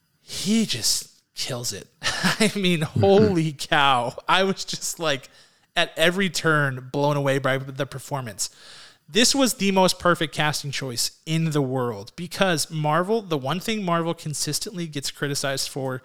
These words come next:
Speaker 1: is the strength of their villains as characters. And the way this character was written was phenomenal, but the way this character was performed was next level. This guy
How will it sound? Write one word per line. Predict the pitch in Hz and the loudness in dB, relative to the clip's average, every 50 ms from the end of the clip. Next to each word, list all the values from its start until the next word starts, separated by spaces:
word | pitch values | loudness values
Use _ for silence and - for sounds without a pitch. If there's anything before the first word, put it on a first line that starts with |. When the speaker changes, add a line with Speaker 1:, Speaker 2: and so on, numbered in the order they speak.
| - - - _ _ _ _ _ | -16 -20 -20 _ _ _ _ _
Speaker 1:
is | - 147 143 131 | -8 -6 -6 -4
the | 139 | -2
strength | 143 - - - 139 139 151 - - | -2 -2 0 0 -2 -4 -4 -6 -8
of | 147 131 | -8 -4
their | 139 135 127 | -4 -4 -4
villains | 123 127 147 147 139 120 110 107 110 - - - | -2 -2 -2 -2 -2 -4 -6 -6 -6 -6 -4 -4
as | 127 131 135 - | -2 -2 -2 -2
characters. | - - - 131 123 117 - - - - - - - - - - - - - - - - - _ _ - | -2 -2 -4 -4 -4 -4 -8 -12 -18 -14 -10 -6 -6 -6 -6 -8 -14 -20 -20 -20 -20 -20 -20 _ _ -8
And | 156 151 151 151 147 143 135 131 - _ _ _ _ _ _ _ _ | -6 -2 -2 0 -2 -2 -4 -6 -10 _ _ _ _ _ _ _ _
the | 143 139 | -6 0
way | 131 151 190 | 2 4 4
this | 233 262 - - | 4 4 2 2
character | - 240 220 214 - - 175 | 4 4 2 2 2 -2 -4
was | 151 147 131 | -4 -4 -6
written | 127 123 160 180 165 147 127 117 117 - _ _ | -4 -2 -4 -4 -4 -4 -12 -12 -14 -18 _ _
was | - 139 131 - | -10 -6 -4 -4
phenomenal, | - - 135 120 117 120 123 139 135 120 101 87 - - | -4 -4 -8 -10 -8 -4 -4 -4 -4 -4 -6 -14 -16 -16
but | - 110 | -16 -14
the | - 120 | -12 -10
way | 113 117 139 180 | -4 0 0 2
this | 208 247 226 - | 2 2 0 0
character | - 233 214 196 196 - 165 | 2 4 2 2 2 -2 -4
was | 143 139 127 | -4 -4 -4
performed | - - - - - - - 123 131 156 185 202 202 - _ _ _ _ _ _ | -8 -10 -12 -12 -12 -8 -6 -4 -2 -2 -2 -2 -6 -10 _ _ _ _ _ _
was | - 143 135 123 123 | -12 -10 -8 -8 -8
next | 131 127 131 135 139 143 135 - - - - - - - _ _ 135 | -8 -6 -4 -4 -4 -4 -2 0 0 0 0 -2 -6 -8 _ _ -10
level. | 131 131 131 131 135 127 120 - - | -4 -2 -2 0 -2 -2 -6 -8 -4
This | 127 165 170 - | -2 0 0 2
guy | - 196 180 170 165 160 151 139 | 4 4 4 4 4 4 2 0